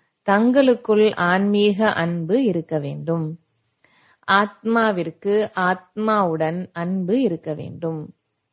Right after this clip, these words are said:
ஷரீரத்தின் மீது இருக்கக்கூடாது. ஆத்ம அபிமானி ஆவதற்காக முழுமையாக பயிற்சி செய்ய வேண்டும். வரதானம்,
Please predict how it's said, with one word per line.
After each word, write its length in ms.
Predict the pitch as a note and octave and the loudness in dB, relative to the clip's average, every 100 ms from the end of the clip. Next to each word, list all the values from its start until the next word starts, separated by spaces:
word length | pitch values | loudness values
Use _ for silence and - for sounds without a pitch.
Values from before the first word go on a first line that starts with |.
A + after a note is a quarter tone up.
| _ - - | _ -8 2
ஷரீரத்தின் 840 | A3+ A#3 B3+ C#4 C4+ - B3+ B3 | 4 4 4 4 2 0 -2 0
மீது 420 | F#3 D#3+ D#3 C4 | 0 -2 0 2
இருக்கக்கூடாது. 1080 | B3+ E3+ D#3+ A#3 - E3+ D3+ C#3 D3 E3 D3+ - _ _ _ _ _ _ _ _ | 2 0 -4 -8 -10 -10 -8 -8 -4 -4 -4 -10 _ _ _ _ _ _ _ _
ஆத்ம 720 | F#3+ G#3 A#3 - D4+ D#4+ B3 | 2 2 2 -4 0 2 2
அபிமானி 760 | G#3 A3 A3 G#3+ G#3 G#3+ A3 - | 2 0 2 2 2 2 -2 -2
ஆவதற்காக 1200 | E3+ F3 F3+ F3+ F3 E3+ D#3 D3+ E3 F3+ F3 F3+ | -2 -2 0 0 -2 -4 -8 -8 -6 -6 -4 -6
முழுமையாக 880 | G3+ A3 B3 C#4 C#4+ C4+ G#3 E3+ G3 | -2 0 2 2 0 0 0 0 -2
பயிற்சி 500 | A3+ E3+ D#3 D#3 C#4+ | -2 -2 -4 -4 -6
செய்ய 340 | D4+ F3+ D#3 D3 | -6 -6 -6 -8
வேண்டும். 580 | D3 D3+ D3+ D#3+ D#3 E3 _ _ _ _ _ _ F3 | -10 -10 -8 -8 -8 -14 _ _ _ _ _ _ -2
வரதானம், 600 | F3+ F3 E3 D#3+ D#3 B3 | 0 0 -2 -4 -2 -4